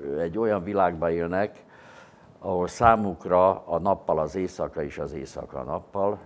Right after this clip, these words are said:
mert rohannak, keresik a kábítószert, stb.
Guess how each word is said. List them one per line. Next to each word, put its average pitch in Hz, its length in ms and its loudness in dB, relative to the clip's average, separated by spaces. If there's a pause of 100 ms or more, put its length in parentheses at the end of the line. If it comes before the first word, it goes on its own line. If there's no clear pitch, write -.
(120)
mert 69 280 -8
rohannak, 82 580 -2 (160)
keresik 80 480 -2
a 69 100 -8
kábítószert, 65 800 -10
stb. - 480 -16